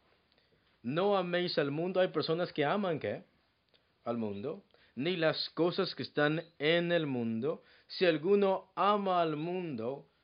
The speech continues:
el apóstol Juan es muy directo. El amor del Padre no está en él. Luego, el apóstol Juan nos muestra que hay dos clases o dos tipos de amor.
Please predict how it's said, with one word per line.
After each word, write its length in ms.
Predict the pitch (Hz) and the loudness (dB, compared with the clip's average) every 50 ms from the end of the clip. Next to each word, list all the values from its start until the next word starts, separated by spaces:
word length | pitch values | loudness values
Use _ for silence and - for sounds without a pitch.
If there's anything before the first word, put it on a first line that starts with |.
| _ _ _ _ _ | _ _ _ _ _
el 120 | 117 120 | -4 -2
apóstol 400 | 127 123 139 160 156 - 175 147 | -2 -2 -2 -4 -4 -2 -2 -2
Juan 340 | 127 - 156 160 165 170 165 - | -2 0 2 2 2 2 0 0
es 220 | - 156 143 139 151 | 2 2 2 2 2
muy 200 | 156 160 180 196 | 0 0 0 -2
directo. 600 | 160 175 151 120 107 101 101 - - 139 202 220 - _ _ _ _ _ _ _ _ _ _ _ _ _ _ _ _ _ _ _ _ _ _ _ _ _ | 0 0 0 2 2 0 0 -4 -6 -6 -6 -8 -14 _ _ _ _ _ _ _ _ _ _ _ _ _ _ _ _ _ _ _ _ _ _ _ _ _
El 180 | 110 104 101 | -4 -2 0
amor 420 | 104 104 104 107 120 131 135 139 139 | 0 0 0 2 2 2 2 2 0
del 220 | 131 127 127 127 | -2 -2 -4 -4
Padre 500 | - - 101 101 104 101 110 107 131 135 | -4 -4 -2 -2 -2 -2 -4 -4 -4 -4
no 220 | 120 104 98 98 104 | -4 -6 -8 -8 -10
está 240 | 104 - - 117 | -12 -10 -8 -6
en 100 | 117 131 | -6 -4
él. 240 | 165 156 117 107 113 - - - - - _ _ | -4 -6 -6 -8 -10 -14 -20 -20 -20 -20 _ _
Luego, 680 | 120 131 156 190 202 190 170 139 113 120 165 - - _ _ _ _ _ _ _ _ _ _ _ _ _ _ _ | -6 -2 2 2 2 2 2 0 0 -2 -2 -4 -10 _ _ _ _ _ _ _ _ _ _ _ _ _ _ _
el 100 | 104 110 | 4 4
apóstol 480 | 113 123 156 180 180 - 202 185 170 | 4 6 6 4 6 6 6 6 6
Juan 480 | - - 131 123 123 127 131 139 147 - - - - | 4 4 4 4 6 6 4 2 0 -4 -12 -20 -10
nos 220 | - 123 131 135 139 | -2 0 0 2 2
muestra 500 | 151 160 190 196 - - 180 160 160 160 | 2 2 2 2 2 2 2 2 4 6
que 80 | 170 | 6
hay 100 | 165 165 | 4 6
dos 300 | 165 156 160 156 - - - | 6 4 2 2 2 -4 -4
clases 600 | _ - 170 170 190 202 202 - - 196 - - | _ 2 6 6 6 6 4 2 -2 -4 -4 0
o 120 | - 147 143 | 0 0 0
dos 300 | 139 175 160 - - - | 2 0 -2 -2 -4 -4
tipos 380 | 190 196 170 160 185 180 170 | -4 -4 -4 -2 -2 -2 2
de 100 | 156 156 | 2 2
amor. 360 | 151 156 175 175 147 104 104 | 2 2 0 -2 -2 -4 -6